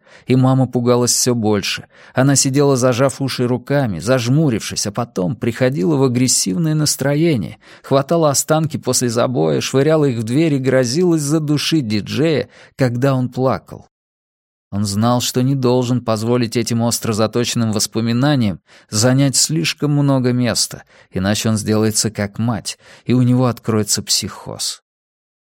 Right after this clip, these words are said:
Ребёнком он делил её болезнь, но сам не был болен. У него просто не осталось выбора. А это не психоз, напомнил он себе. Изнасилование для матери перешло в настоящее.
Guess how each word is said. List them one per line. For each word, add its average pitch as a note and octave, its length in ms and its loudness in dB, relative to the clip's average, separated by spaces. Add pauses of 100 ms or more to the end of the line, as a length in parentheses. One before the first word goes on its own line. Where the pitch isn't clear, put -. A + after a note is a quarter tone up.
(240)
Ребёнком A#2 560 0
он C3 140 2
делил B2+ 360 2
её G2 200 2
болезнь, F#2+ 460 -2
но G2+ 180 -2
сам A2+ 380 0
не C3 140 2
был F2+ 180 -2
болен. E2 400 -4 (500)
У G#2+ 60 -2
него C#3 240 4
просто D3+ 480 0
не D3 140 2
осталось C3+ 560 0
выбора. G#2 460 -6 (200)
А G#2 180 0
это G#2 320 -2
не A2 240 0
психоз, F2 920 -4
напомнил G2+ 560 -2
он F#2 140 -4
себе. C#2+ 420 -8 (880)
Изнасилование A#2 840 0
для G#2 220 -2
матери A2 460 -2
перешло G#2 460 -2
в G#2+ 60 -2
настоящее. G#2+ 960 -4